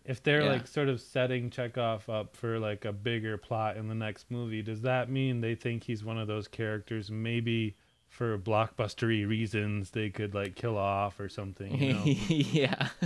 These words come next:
Speaker 1: Um,
Speaker 2: <laughs> "You
Speaker 1: so
Speaker 2: killed Chekhov, you
Speaker 1: <laughs>
Speaker 2: bastard."
Speaker 1: Oh, yeah, I can't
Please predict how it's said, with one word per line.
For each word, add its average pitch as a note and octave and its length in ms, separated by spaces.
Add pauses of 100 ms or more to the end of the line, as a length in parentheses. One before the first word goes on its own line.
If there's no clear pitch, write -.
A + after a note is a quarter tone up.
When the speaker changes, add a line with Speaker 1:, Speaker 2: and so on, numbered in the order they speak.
Speaker 1:
Um, A2+ 460 (460)
Speaker 2:
<laughs> - 400
"You C#4+ 200 (200)
Speaker 1:
so - 20
Speaker 2:
killed F4 320
Chekhov, C4 580 (280)
you E3+ 60
Speaker 1:
<laughs> D#3 160
Speaker 2:
bastard." - 640 (300)
Speaker 1:
Oh, D#3+ 100
yeah, D3+ 260
I D3+ 40
can't E3+ 320